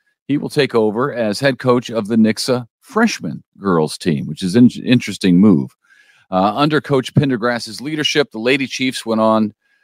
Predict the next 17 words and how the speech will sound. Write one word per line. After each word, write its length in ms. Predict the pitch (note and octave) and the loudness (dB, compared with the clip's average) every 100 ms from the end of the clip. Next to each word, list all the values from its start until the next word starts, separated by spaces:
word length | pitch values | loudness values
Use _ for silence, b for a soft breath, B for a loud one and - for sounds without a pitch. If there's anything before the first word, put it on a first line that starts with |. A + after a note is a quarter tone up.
| _ F#2+ | _ -4
uh, 320 | F#2 F2+ D#2+ - | -2 -2 -6 -16
onto 520 | - A2+ A#2 A2+ G#2 - _ _ _ _ | -4 -2 -2 -2 -4 -6 _ _ _ _
eight 340 | C#3 D#3 F3+ - G2+ | 0 0 -2 -10 -6
district 480 | B2 D3+ - E3+ - | -2 -2 -2 -6 -4
championships, 920 | - C#3 A2 A2 F2 - F2 - - _ _ | 0 0 0 -2 -2 -2 -6 -8 -16 _ _
five 640 | - - D#3+ E3 E3 C#3 | -8 -4 -2 0 -2 -4
state 360 | - - D3 C3+ | -8 -2 -2 -2
semifinal 840 | - F3+ F3 A#2 F#2+ G#2 F2+ D#2+ | -2 -2 0 0 -2 -2 -2 -2
appearances, 720 | D#2 - D2+ C#2+ C#2+ D#2 D2+ - _ _ _ - | -6 -6 -6 -6 -8 -10 -12 -14 _ _ _ -2
two 300 | - A3 E3 | 4 4 6
runner-up 480 | C3 G#2+ F#2 E2+ | 4 4 2 0
finishes, 520 | - E2+ D2 D2+ D2 - | -2 -4 -4 -8 -10 -6
and 160 | F#2 | -2
the 60 | F2+ | -2
Class 320 | - B2 C3 | 0 0 0
five 340 | - A#2+ C3 - | -2 0 0 -2
title 400 | F2+ D2+ D2 | -4 -4 -6